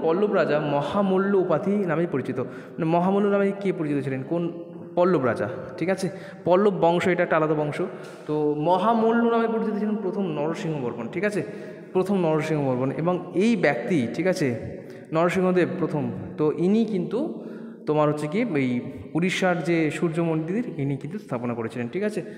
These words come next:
তো পল্লব রাজা মহামল্ল নামে, ইনি কিন্তু মহামল্ল নামে পরিচিত ছিলেন, নরসিংহদেব, ঠিক আছে? এটা একটু মনে রাখবে ভালোভাবে। কোন বৌদ্ধ গ্রন্থ থেকে ষোড়শ মহাজন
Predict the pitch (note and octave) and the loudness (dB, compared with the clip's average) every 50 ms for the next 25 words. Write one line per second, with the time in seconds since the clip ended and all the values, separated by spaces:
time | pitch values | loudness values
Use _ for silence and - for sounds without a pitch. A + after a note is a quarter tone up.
0 | - - - D3+ C#3+ - D#3+ E3 E3 E3+ F3 F3 E3 D3 C3+ C3+ C3 C3+ G3+ C4 | -16 -16 -16 -16 -10 -4 -2 -2 0 0 0 0 -2 -2 -2 -2 -2 -2 -2 -4
1 | A#3+ F3+ C#3+ C#3 C#3+ D3+ D3+ C#3+ C#3+ C#3 C3+ C3 B2 C3 C3 D3 D3+ E3+ F#3 - | -4 -4 -4 -4 -6 -6 -4 -4 -4 -4 -4 -4 -4 -4 -4 -2 -2 -2 -2 -2
2 | G#3 F#3+ F#3+ F#3 E3+ D3+ C#3+ C#3+ D#3+ D#3 D#3 D3+ D3 D3 D3 E3 G#3 G#3 G3 D3 | -2 -4 -4 -2 0 0 0 0 0 0 0 0 0 0 0 0 0 0 0 -2
3 | B2 A#2+ A#2+ A#2 - B2 A#2 A#2 B2+ C#3 D3 D3 - - C#3 A#2+ G#2+ A#2+ A2 - | -2 -2 -4 -4 -2 -2 0 0 2 2 2 0 0 -2 -2 -2 0 0 -2 -4
4 | - - - - - D#3 E3 G3+ G#3 A#3+ A#3 - - - - - - - - C#3+ | -4 -14 -12 -8 -4 -2 0 0 2 2 0 0 -2 -8 -12 -14 -14 -8 -4 -4
5 | D3 D#3+ E3 E3 F3 E3 D3+ D3+ D#3 D#3 D#3 D3+ D3+ D#3 D#3 C#3 C#3 C#3 C#3 C#3+ | -2 -2 -2 -2 -2 0 0 2 2 2 2 0 -2 -4 -6 -6 -4 -4 -4 -2
6 | C#3 - - - - - - - - - - - F#3 G#3+ A3+ G#3 E3+ E3 F3+ F#3 | -4 -4 -6 -6 -10 -12 -14 -14 -16 -10 -2 0 2 2 4 4 4 4 2 2
7 | F#3 G#3+ A3 F3+ G3 G3+ G3+ G3+ F#3+ - G3 F3 E3 D#3+ - - F3 F3 F#3 F#3 | 2 0 0 0 0 0 0 0 -2 -2 0 -2 -2 -2 -2 -2 0 0 0 0
8 | - F#3 E3 D#3 D#3+ E3 D#3 F3 F3 | 0 0 0 2 2 2 0 0 0